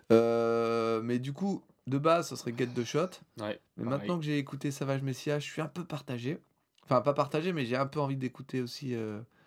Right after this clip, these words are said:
Speaker 1: ce qu'il donne en live. De ton côté, pareil, euh,
Speaker 2: Non, ce sera Get the Shot.
Speaker 1: Get the Shot.
Speaker 2: Ouais.
Speaker 1: Ensuite, nous avons Eskimo Callboy, Demelik et Jessica quatre-vingt-treize à treize heures midi cinquante. Bon, bah là, clairement, je vais manger. Vraiment.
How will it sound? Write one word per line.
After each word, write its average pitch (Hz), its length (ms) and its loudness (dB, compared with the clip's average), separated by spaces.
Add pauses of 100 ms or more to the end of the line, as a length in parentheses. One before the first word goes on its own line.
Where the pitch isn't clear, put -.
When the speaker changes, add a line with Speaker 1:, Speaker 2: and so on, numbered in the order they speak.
(280)
Speaker 1:
ce - 120 -20
qu'il 120 140 -4
donne 117 160 -4
en 107 80 -4
live. 123 360 -2 (760)
De 120 80 2
ton 131 160 0
côté, 139 220 -4
pareil, 156 480 0
euh, 120 100 -4
Speaker 2:
Non, 120 220 2
ce 131 100 -14
sera 117 160 -4
Get 110 120 -2
the 104 140 -4
Shot. - 220 -12
Speaker 1:
Get 143 100 -2
the 139 120 -2
Shot. - 160 -8 (160)
Speaker 2:
Ouais. - 60 -20 (1200)
Speaker 1:
Ensuite, 170 380 4
nous 165 120 2
avons 160 220 2
Eskimo 180 480 0
Callboy, 165 680 2
Demelik 156 640 -2
et 123 80 2
Jessica 139 360 -4
quatre-vingt-treize 143 800 -2
à 110 320 -2
treize 135 480 -4
heures 139 140 2
midi 123 160 -4
cinquante. 123 420 -6
Bon, 123 160 -4
bah 139 100 2
là, 147 100 0
clairement, 147 480 0
je 123 140 -4
vais 131 140 -2
manger. 135 340 -4 (2000)
Vraiment. 123 300 6